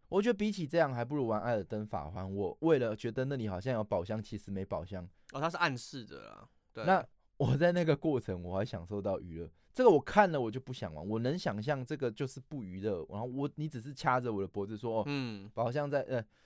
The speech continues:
Speaker 1: 奖励在我手上，嗯，你不拿算了。”这样。
Speaker 2: 嗯，嗯，嗯。
Speaker 1: 不喜欢啦，垃圾。就节奏感很差，然后又不断的在以为这样子的堆叠难度是像宫崎英高。
Speaker 2: 嗯。
Speaker 1: 没有啦。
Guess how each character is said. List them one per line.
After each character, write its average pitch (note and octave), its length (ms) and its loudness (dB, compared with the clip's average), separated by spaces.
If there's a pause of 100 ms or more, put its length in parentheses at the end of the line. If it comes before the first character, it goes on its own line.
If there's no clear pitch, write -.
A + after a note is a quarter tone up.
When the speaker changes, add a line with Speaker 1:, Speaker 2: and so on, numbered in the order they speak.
(120)
Speaker 1:
奖 A#2+ 200 0
励 D3+ 100 -2
在 C#3 140 2
我 A#2 100 0
手 F#2+ 160 -10
上， F#2+ 220 -6 (200)
嗯， G2 220 -8 (440)
你 F#2 160 -8
不 G#2 160 -10
拿 E2+ 220 -8
算 F#2 280 -6
了。” - 180 -20
这 F2 100 -12
样。 D2 200 -10
Speaker 2:
嗯， C3 260 -4
嗯， B2 260 -10
嗯。 A#2 40 -14
Speaker 1:
不 B3 80 2
喜 E3+ 180 2
欢 D3+ 160 8
啦， C#3 260 2 (240)
垃 C3+ 140 2
圾。 G2+ 320 -4 (260)
就 A3 140 0
节 A3+ 180 4
奏 B3+ 140 10
感 D#3+ 160 4
很 B2 160 0
差， E3 400 2
然 C#3+ 220 0
后 F#3 260 6 (180)
又 A#3+ 180 6 (140)
不 F3+ 140 -2
断 F#3+ 320 4
的 D3 120 -2
在 D#3 320 2 (200)
以 C3+ 240 -2
为 A#2+ 260 4
这 G#3 220 4
样 F3 180 6
子 C3 100 -10
的 A#2+ 160 -2
堆 D3+ 220 2
叠 B2 180 -2
难 G#2+ 280 -2
度 A#2+ 200 -4
是 A2 200 -10
像 G#2 300 -4
宫 G#2 200 -6
崎 F#2+ 160 -12
英 E2+ 180 -10
高。 E2 300 -6 (220)
Speaker 2:
嗯。 A2+ 520 -6 (640)
Speaker 1:
没 F2+ 80 -6
有 G2+ 80 -4
啦。 C3 140 -6